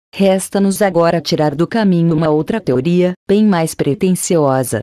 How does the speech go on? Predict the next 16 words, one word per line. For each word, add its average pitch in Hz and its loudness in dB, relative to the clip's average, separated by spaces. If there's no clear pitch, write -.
que 202 0
afirma 196 0
a 185 -4
possibilidade 156 -2
de 175 0
nos 180 -2
tornarmos 165 0
senhores 147 -2
de 156 -2
nós 151 0
mesmos, 147 -4
mas 180 0
que, 135 -4
por 175 -4
ter 160 -2
considerado 165 0